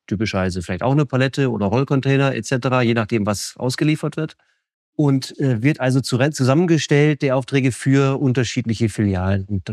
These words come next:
von, und von dort dann eben in einem, äh, Auslieferungsprozess zugeführt und von dort verteilt an die, an die Supermärkte. Und was der Mensch sehr gut darin macht,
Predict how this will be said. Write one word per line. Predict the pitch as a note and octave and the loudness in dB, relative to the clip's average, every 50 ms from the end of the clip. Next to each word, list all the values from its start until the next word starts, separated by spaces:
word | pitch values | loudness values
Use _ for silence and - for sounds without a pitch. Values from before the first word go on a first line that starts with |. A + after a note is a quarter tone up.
| G2+ | -8
von, | - - A2+ A2 A2 | -4 -2 -2 -2 -2
und | - D3+ C3 C3+ C3+ A#2 G#2+ - | -4 -6 -6 -2 -2 -2 -2 0
von | - A2+ G2+ | -2 -2 0
dort | A2+ A2 A2+ - - | 0 0 0 0 0
dann | A2 G#2+ A2 A2 | 0 0 0 0
eben | A#2 A#2+ A2 G#2 G#2+ G#2 G2+ G#2 A2 _ _ - | 0 0 2 2 2 2 2 0 -2 _ _ -10
in | A#2 G#2+ G#2 | -8 -6 -6
einem, | G2 G2+ G2 G2 G2 G2 F#2+ G2 G2+ - - | -4 -4 -4 -4 -4 -4 -6 -10 -14 -16 -14
äh, | A#2+ A2+ G#2+ | -14 -14 -12
Auslieferungsprozess | - - A#2 B2+ - - C#3 A2+ A#2 A#2+ A#2+ G#2+ - - B2 A2 - A#2+ G2 - | -6 -4 -2 -2 0 0 0 2 2 0 0 0 -2 -4 -4 -2 -2 -2 -2 -2
zugeführt | - C3 A2 A#2 G#2+ - - A#2+ A#2 A2+ G#2 - _ _ _ _ _ _ _ _ _ _ _ _ - | -2 -2 0 0 0 0 2 2 2 2 0 -4 _ _ _ _ _ _ _ _ _ _ _ _ -4
und | - B2 A2 G#2 G2 | -2 0 0 0 0
von | - A#2 G#2+ | 0 -2 0
dort | F2+ G#2 G#2+ G#2+ - | 0 0 0 -2 -2
verteilt | - G#2 E2+ - F#2 F#2+ G2 F#2+ - | -6 -8 -6 -6 -4 -2 -2 -2 -2
an | G#2 G2 F#2+ | -4 -6 -6
die, | F#2 F2+ G2 A2 - | -4 -6 -6 -8 -8
an | A2+ G2+ | -8 -6
die | F#2 F2+ | -6 -4
Supermärkte. | E2+ G#2 F#2+ - G2 G2 - - F2+ - - - - _ _ _ _ _ _ _ _ _ _ _ _ _ | -6 -6 -6 -8 -10 -12 -12 -14 -14 -16 -18 -20 -20 _ _ _ _ _ _ _ _ _ _ _ _ _
Und | - C3 B2 B2 B2 A#2+ - - _ _ _ _ _ _ _ _ - | -2 0 2 2 0 0 -2 -6 _ _ _ _ _ _ _ _ -6
was | B2 G#2+ A2 A#2+ B2+ C3+ B2 - - - - A2+ | -4 0 2 2 2 2 0 -2 -6 -8 -6 -2
der | B2+ B2 | 0 2
Mensch | A#2 A#2 C3 D#3+ G#3 G#3+ G3+ - | 2 4 4 4 4 2 2 2
sehr | - E3+ E3+ | 2 2 2
gut | D3+ F#3+ G3 - | 2 0 0 0
darin | E3 D3+ C#3 D#3 C#3 | 0 0 0 0 0
macht, | C#3+ D#3+ F3 F3 - - - | 0 -2 -2 -2 -6 -12 -18